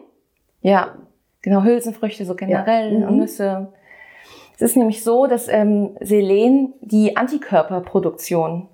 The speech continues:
Speaker 1: stimuliert. Deswegen ist es so, so gut
Speaker 2: Mhm.
Speaker 1: für unser Immunsystem. Und generell für alle, ähm, von euch, die vielleicht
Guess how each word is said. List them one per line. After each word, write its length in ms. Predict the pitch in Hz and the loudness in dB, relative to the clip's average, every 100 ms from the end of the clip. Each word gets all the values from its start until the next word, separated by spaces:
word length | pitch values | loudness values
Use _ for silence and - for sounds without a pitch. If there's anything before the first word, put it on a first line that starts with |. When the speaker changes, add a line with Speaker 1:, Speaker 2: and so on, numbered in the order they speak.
| - | -12
Speaker 1:
stimuliert. 760 | - 190 175 165 160 151 - | 0 2 2 0 -2 -4 -2
Deswegen 420 | 196 196 208 185 180 | -2 0 0 0 -2
ist 120 | 196 | -6
es 180 | 180 - | -8 -4
so, 380 | 180 165 190 - _ _ | 0 0 -2 -12 _ _
so 140 | - 190 | -2 0
gut 400 | 208 190 - - | 2 0 -2 -10
Speaker 2:
Mhm. 220 | 196 190 | -4 0
Speaker 1:
für 100 | 175 | 2
unser 220 | 170 175 | 0 -2
Immunsystem. 760 | - 185 185 170 - 160 110 - - - - - | -2 0 -2 -4 -6 -4 -4 -8 -16 -20 -20 -4
Und 160 | 214 214 | 0 2
generell 440 | 220 208 220 247 | 0 2 2 0
für 180 | 247 233 | 0 -2
alle, 340 | 214 220 214 202 - _ | 0 0 -4 -8 -18 _
ähm, 540 | 202 196 190 185 185 196 | 2 2 -2 -6 -10 -8
von 220 | - 208 | -2 0
euch, 340 | - 196 202 - | 2 2 0 -4
die 140 | 196 | -8
vielleicht 540 | 185 180 175 180 - | -4 -2 0 -2 -10